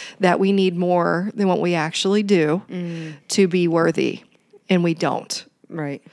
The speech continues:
Speaker 1: And so when you think about doing that work, because you're a heart-driven type,
Speaker 2: Mm-hmm.
Speaker 1: shame is the thing that pulls you away and makes you question your self-worth.
Speaker 2: Mm-hmm.
Speaker 1: You were born receiving.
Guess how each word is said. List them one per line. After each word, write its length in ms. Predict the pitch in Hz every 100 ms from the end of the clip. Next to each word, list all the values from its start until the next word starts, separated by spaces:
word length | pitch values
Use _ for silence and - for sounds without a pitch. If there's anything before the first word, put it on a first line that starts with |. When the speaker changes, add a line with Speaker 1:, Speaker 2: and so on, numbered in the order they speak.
| - - -
Speaker 1:
And 180 | 180 180
so 480 | - 180 175 170 170
when 240 | 185 185
you 80 | 185
think 260 | - 208
about 440 | 208 185 170 - -
doing 260 | 190 180
that 240 | 175 156 -
work, 420 | 170 147 151 -
because 520 | 180 175 165 160 151 - - _ _ _
you're 240 | 180 170
a 40 | 147
heart-driven 840 | 143 165 185 - 202 190 196 196
type, 380 | 185 147 131 156
Speaker 2:
Mm-hmm. 500 | - 185 165 151 156 160 -
Speaker 1:
shame 480 | - 180 170 190
is 240 | 185 180 -
the 120 | 185
thing 480 | - 175 170 170 175
that 220 | 156 143
pulls 400 | - 180 175 165
you 320 | 190 170 170
away 520 | 180 180 160 139 156 165
and 120 | 175
makes 220 | 165 -
you 60 | 175
question 420 | 175 160 - 180
your 80 | 175
self-worth. 800 | - 185 - 165 143 151 175 185
Speaker 2:
Mm-hmm. 380 | 165 151 156 160 160 - _ _ _ _ -
Speaker 1:
You 160 | 196
were 120 | 180
born 680 | 175 185 202 202 170 156 160 - _
receiving. 640 | 180 160 - 180 - -